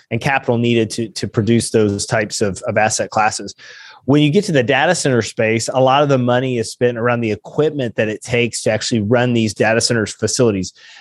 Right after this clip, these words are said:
The, the servers that are actually put in these cabinets that are stored in these buildings produce a lot of heat. And so in order to have the, the, the, them work correctly, the facilities need to be able to cool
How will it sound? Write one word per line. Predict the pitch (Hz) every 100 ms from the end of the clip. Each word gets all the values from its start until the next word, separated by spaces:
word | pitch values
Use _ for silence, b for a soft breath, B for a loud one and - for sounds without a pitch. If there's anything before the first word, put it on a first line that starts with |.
| B
The, | 123 127 127
the | 127
servers | - - 170 147 131 120
that | 127
are |
actually | 120 117 123
put | 113 - 139
in | 131 117
these | 104 -
cabinets | - 135 127 120 107
that | - 104
are |
stored | - - 131 127
in | 110
these | 101
buildings | 113 127 120 104
produce | - 123 127
a | 120
lot | 104 98
of |
heat. | - 143 110 - b b _
And | 117
so | 135
in | 131
order | 135 127
to |
have | 127 127 117
the, | 113 -
the, | 120 113 107 -
the, | 117 113 104
them | 113 123 117
work | 110 139 143
correctly, | - 123 127 135 135 113 120 -
the | 127 117
facilities | - 120 143 135 123
need | 131
to | 113
be | 120
able | 123 110
to | -
cool | - - 160 139 107 107